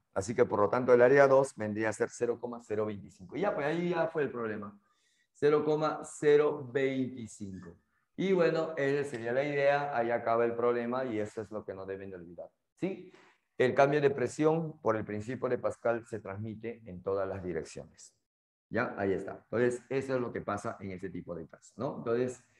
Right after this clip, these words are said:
eh, claro, voy a colocar de todas maneras por acá, al actuar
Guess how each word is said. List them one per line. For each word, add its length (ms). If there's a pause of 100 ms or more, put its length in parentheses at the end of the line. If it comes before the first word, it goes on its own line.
(280)
eh, 600 (200)
claro, 540
voy 200
a 100
colocar 380
de 80
todas 220
maneras 340
por 100
acá, 600
al 260
actuar 640